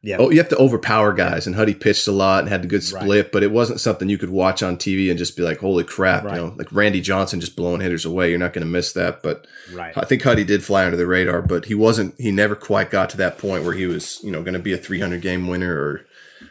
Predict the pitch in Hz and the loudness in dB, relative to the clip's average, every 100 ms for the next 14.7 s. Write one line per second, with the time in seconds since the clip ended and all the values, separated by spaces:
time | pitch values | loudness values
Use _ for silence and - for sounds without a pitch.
0 | _ - 71 64 - 90 - - - 87 | _ -6 -4 -4 -6 -4 -4 -4 -6 -6
1 | - 104 101 85 82 80 82 76 71 - | -4 -2 -2 -2 -4 -4 -4 -6 -10 -10
2 | 95 98 - 90 - 92 95 107 90 80 | -6 -4 -4 -4 -6 -6 0 0 0 -4
3 | 90 98 90 90 85 82 80 82 85 80 | -2 0 0 -2 -2 -2 -6 -4 -6 -4
4 | 82 82 82 - _ _ _ _ _ _ | -4 -4 -6 -10 _ _ _ _ _ _
5 | _ - 104 85 87 _ - 101 151 143 | _ -12 -10 -10 -14 _ -18 -8 -4 -4
6 | 113 117 113 101 - 127 120 101 123 107 | 0 2 2 -2 -4 -4 -4 -6 -4 -2
7 | 95 107 98 - 110 143 143 113 107 98 | -2 -6 -6 -4 0 2 4 4 2 2
8 | 107 87 - _ _ _ _ _ _ _ | 0 -4 -6 _ _ _ _ _ _ _
9 | - 120 113 104 104 113 110 110 - - | -8 0 2 2 0 0 2 0 -4 -16
10 | 127 117 101 - 120 123 110 110 107 104 | -4 -2 -2 2 2 2 0 2 2 2
11 | 98 92 - 117 107 - 110 101 - 156 | -2 -8 -2 -2 -2 0 0 0 0 4
12 | 143 110 120 113 101 110 113 113 - - | 4 6 4 2 2 2 4 2 -2 -12
13 | - 107 110 98 104 104 95 - 139 120 | -10 -4 -2 -4 -4 -6 -6 -2 2 2
14 | 110 107 107 107 98 110 107 | 2 -2 -2 -4 -4 -4 -4